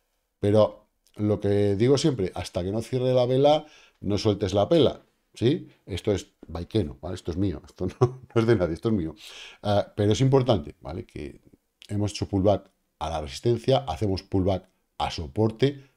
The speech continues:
¿cuál ganará? Ahí hay una zona de pelea súper importante que se va a traducir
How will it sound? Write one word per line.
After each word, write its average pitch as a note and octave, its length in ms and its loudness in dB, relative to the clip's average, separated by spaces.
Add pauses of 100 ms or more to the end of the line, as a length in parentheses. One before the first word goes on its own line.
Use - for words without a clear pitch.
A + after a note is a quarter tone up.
(200)
¿cuál F#2 240 -2
ganará? D#2 460 -4
Ahí E2+ 240 -6
hay G2 100 -2
una F2+ 180 -4
zona G2+ 200 -4
de G2 80 -2
pelea F2 260 -6
súper G#2 240 -4
importante G2+ 520 -4
que G#2+ 80 -6
se G#2 80 -2
va G#2+ 80 4
a G#2+ 40 0
traducir B2+ 460 -2